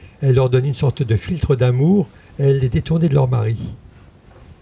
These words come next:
Et ça, c'était très courant au Maroc. Et il y a d'autres histoires comme ça, que l'on retrouve dans la Leste des Roses. Et alors, il y a une voyageuse occidentale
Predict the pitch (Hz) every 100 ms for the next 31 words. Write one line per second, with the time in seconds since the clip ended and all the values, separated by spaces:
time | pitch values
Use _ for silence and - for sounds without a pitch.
0 | - - - - 139 131 117 - 156 -
1 | 123 127 - 175 - 147 135 120 110 131
2 | 170 - - - _ - 131 117 123 185
3 | - 147 139 - 151 123 139 127 107 147
4 | 156 185 - - - - - - 131 127
5 | 156 - 143 131 127 127 - 120 123 175
6 | 165 - - - - 160 160 - 151 147
7 | 180 151 156 - _ - - 202 190 165
8 | 156 151 120 139 156 143 123 139 147 -
9 | - - - - - - - 139 123 151
10 | 139 139 143 156